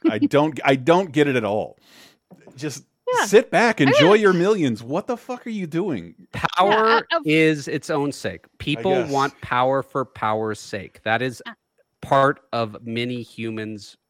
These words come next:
Speaker 3: basic wiring.
Speaker 2: I know. I guess it, it's always, I don't know, it sticks with me with a lot of people that tied themselves to Trump at points where they didn't have to and it could not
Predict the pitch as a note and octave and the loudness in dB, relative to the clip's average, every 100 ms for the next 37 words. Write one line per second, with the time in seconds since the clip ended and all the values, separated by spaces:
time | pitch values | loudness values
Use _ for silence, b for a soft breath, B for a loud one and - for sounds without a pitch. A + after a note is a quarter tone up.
0 | _ A2+ A2 G2+ G#2 - G2+ G2 C4+ F#4 | _ -8 -6 -6 -12 -12 -10 -10 -12 -12
1 | F#4 F4+ G#3 B3+ E4+ D#4 G#4 - D4+ F4+ | -10 -10 -10 -12 -10 -8 -8 -8 -10 -10
2 | C4 D4+ D4+ F#4+ F#4 F4 C#4+ - - _ | -10 -10 -8 -4 -2 -4 -6 -12 -20 _
3 | _ - B3+ G#3+ G3 F3+ E3+ A3+ A3+ - | _ -2 0 0 -2 -4 -6 -6 -6 -6
4 | B3+ A#3+ A3+ A#3 A3+ A3+ A3+ G#3+ A#3+ A#3 | -6 -4 -2 -2 0 0 0 -4 -8 -2
5 | A3+ A3+ A3+ - C4 A3+ B3 - B3 A3+ | -2 -2 -4 -6 -4 -2 -4 0 0 0
6 | - C4+ - A#3+ G#3+ _ - B3+ - C#4+ | -6 -8 -4 -4 -4 _ -2 0 0 0
7 | C4 C#4 B3 A#3+ A3+ A#3 B3+ - G#3 A3 | 0 -2 -2 -2 -4 -6 -6 -2 -2 -2
8 | C#4+ C4+ G#3+ F#3+ A3 G#3 G3+ | -8 -6 -6 -8 -8 -4 -6